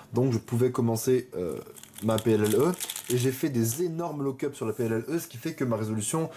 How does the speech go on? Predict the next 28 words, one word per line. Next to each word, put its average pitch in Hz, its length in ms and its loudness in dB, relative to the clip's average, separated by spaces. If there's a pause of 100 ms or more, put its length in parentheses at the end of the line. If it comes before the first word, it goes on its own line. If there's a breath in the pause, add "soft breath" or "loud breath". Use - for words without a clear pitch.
(160 loud breath)
bah, 104 80 0
finalement, 123 500 4
je 104 80 0
l'ai 110 80 0
complètement 120 380 0
ratée. 120 340 2 (180 loud breath)
Déjà 156 120 2
qu'il 147 140 4
y 131 40 8
avait 127 80 4
beaucoup 170 180 4
de 165 60 2
mouvements, 170 280 4
donc 123 160 0
c'est 123 100 2
pas 123 160 2
l'idéal, 139 520 2 (200 loud breath)
même 117 140 4
si 127 120 0
j'ai 123 100 2
quand, 123 220 2
j'ai 113 80 2
quand 120 120 2
même 123 140 4
réussi 123 280 4
à 117 40 6
bien 120 200 4
enchaîner, 147 400 2